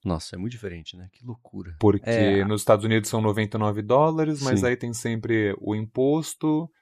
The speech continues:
Speaker 2: Mas aqui eles já gostam de dar uma turbinada no valor. <laughs>
Speaker 3: Ah, aqui então nem se fala, né? A turbinada é duas vezes mais. Tanto que aqui o AirTag tá saindo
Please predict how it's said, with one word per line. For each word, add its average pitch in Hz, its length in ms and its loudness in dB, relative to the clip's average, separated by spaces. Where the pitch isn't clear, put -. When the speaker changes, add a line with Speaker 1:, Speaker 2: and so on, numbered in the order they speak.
Speaker 2:
Mas 139 220 2
aqui 156 220 0
eles 165 180 0
já 151 120 2
gostam 131 360 2
de 120 380 0
dar 113 140 4
uma 104 280 0
turbinada 127 760 2
no 104 140 0
valor. 92 520 2
<laughs> - 480 -4
Speaker 3:
Ah, 135 220 8
aqui 120 220 0
então 143 280 -4
nem 151 140 -8
se 240 160 -10
fala, 139 420 2
né? 113 120 -6
A - 20 -8
turbinada 123 680 -2
é 170 460 0
duas 143 400 -4
vezes 175 300 -8
mais. 107 500 -4
Tanto 107 240 -16
que - 80 -4
aqui 135 300 -4
o 151 160 2
AirTag 127 420 0
tá 117 160 -8
saindo 113 460 -4